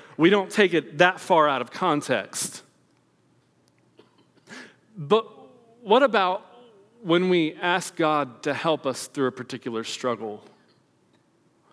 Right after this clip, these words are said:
What about when we have a family member or friend that's not well?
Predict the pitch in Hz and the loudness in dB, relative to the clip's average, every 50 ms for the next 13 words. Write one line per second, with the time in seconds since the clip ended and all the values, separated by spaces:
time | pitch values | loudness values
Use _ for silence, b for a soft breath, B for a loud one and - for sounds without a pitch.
0 | b b b b b b _ _ _ _ _ _ _ _ _ _ _ _ _ - | b b b b b b _ _ _ _ _ _ _ _ _ _ _ _ _ -2
1 | - 175 196 202 175 202 180 190 208 214 185 170 170 170 165 160 160 160 151 143 | 2 2 4 4 4 2 0 0 0 -2 -2 0 2 0 0 0 0 0 0 0
2 | 143 139 - - 165 160 165 160 147 143 143 139 139 139 135 127 123 - - 151 | -2 -6 -4 -6 -4 -2 0 0 0 0 0 -2 -2 -2 -4 -6 -8 -8 -6 -6
3 | 143 139 131 120 123 - - 151 135 120 120 127 123 120 113 110 110 107 104 113 | -4 -4 -4 -6 -6 -10 -8 -8 -8 -8 -8 -8 -8 -6 -6 -6 -6 -8 -10 -12
4 | - | -16